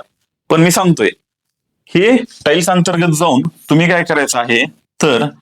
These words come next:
आपला कोर्स इथं दिलेला आहे, तो परचेस करायचा आहे. त्याचबाबतचा दुसरा आपला व्हिडिओचा कोर्स पण लॉन्च होणार आहे. तर ते दोन्ही कोर्स काय करायचे, तुम्हाला या परीक्षेमध्ये पास होण्यासाठी काय आहेत, जास्तीत जास्त प्रमाणात सहाय्यभूत ठरणार आहेत.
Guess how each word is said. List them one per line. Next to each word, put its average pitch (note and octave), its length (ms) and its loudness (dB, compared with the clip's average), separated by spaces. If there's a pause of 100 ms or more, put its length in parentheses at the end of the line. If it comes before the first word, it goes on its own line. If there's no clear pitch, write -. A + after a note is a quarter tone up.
आपला C#3+ 480 0 (360)
कोर्स E3+ 320 2
इथं C#3+ 180 -2
दिलेला C3+ 280 2
आहे, A#2 180 -2 (240)
तो C#3 60 2
परचेस D3 440 -2
करायचा B2+ 340 -2
आहे. A2 200 -2 (300)
त्याचबाबतचा D3+ 760 0 (340)
दुसरा D3+ 320 0
आपला C#3 260 -2 (500)
व्हिडिओचा D3 400 4
कोर्स F#3+ 340 0
पण G3 120 0
लॉन्च D#3 280 0
होणार B2 200 0
आहे. G2+ 220 -2 (540)
तर B2+ 160 2
ते C#3+ 120 2
दोन्ही D3 280 2
कोर्स F3 260 0
काय D3 120 0
करायचे, C#3 420 0 (380)
तुम्हाला C#3 380 0 (220)
या C3 100 2 (140)
परीक्षेमध्ये D#3+ 540 0 (120)
पास D3+ 220 -2
होण्यासाठी C#3+ 380 0
काय B2+ 180 0
आहेत, C3+ 200 0 (440)
जास्तीत C3 340 -4
जास्त D#3 240 -6
प्रमाणात C3+ 440 -2 (280)
सहाय्यभूत B2+ 520 2
ठरणार G#2+ 280 -2
आहेत. G#2+ 200 -4